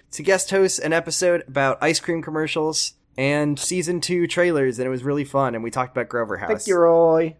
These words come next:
Speaker 1: It was good. We'll
Speaker 2: Uh,
Speaker 1: give it a listen.
Speaker 2: you can go to noise space dot X Y Z and check out some of our wonderful podcasts, like The Island Shuffle and Fear Baiting, and
Speaker 1: The Rest.
Speaker 2: My Pod Cabbages, which has a new episode,
Speaker 1: Woo.
Speaker 2: and The Stick, which has a new
Speaker 1: Tuning
Speaker 2: episode,
Speaker 1: Fork has
Speaker 2: and
Speaker 1: one
Speaker 2: Picking
Speaker 1: about
Speaker 2: Up Something
Speaker 1: Animal
Speaker 2: Good, which is
Speaker 1: Collective, if you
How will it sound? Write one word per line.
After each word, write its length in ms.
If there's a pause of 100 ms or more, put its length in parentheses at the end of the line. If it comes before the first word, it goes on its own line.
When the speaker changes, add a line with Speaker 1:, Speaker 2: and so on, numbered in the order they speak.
Speaker 1:
It 140
was 160
good. 320
We'll 100
Speaker 2:
Uh, 160
Speaker 1:
give 100
it 60
a 40
listen. 400
Speaker 2:
you 140
can 60
go 140
to 80
noise 180
space 220
dot 160
X 180
Y 140
Z 100
and 220
check 200
out 140
some 160
of 140
our 120
wonderful 1000
podcasts, 720
like 260
The 140
Island 340
Shuffle 380
and 120
Fear 260
Baiting, 460
and 400
Speaker 1:
The 80
Rest. 300
Speaker 2:
My 140
Pod 260
Cabbages, 460
which 100
has 180
a 60
new 140
episode, 480
Speaker 1:
Woo. 280
Speaker 2:
and 140
The 80
Stick, 460
which 100
has 180
a 60
new 120
Speaker 1:
Tuning 120
Speaker 2:
episode, 480
Speaker 1:
Fork 260
has 140
Speaker 2:
and 80
Speaker 1:
one 80
Speaker 2:
Picking 160
Speaker 1:
about 60
Speaker 2:
Up 80
Something 280
Speaker 1:
Animal 180
Speaker 2:
Good, 60
which 140
is 120
Speaker 1:
Collective, 200
if 60
you 60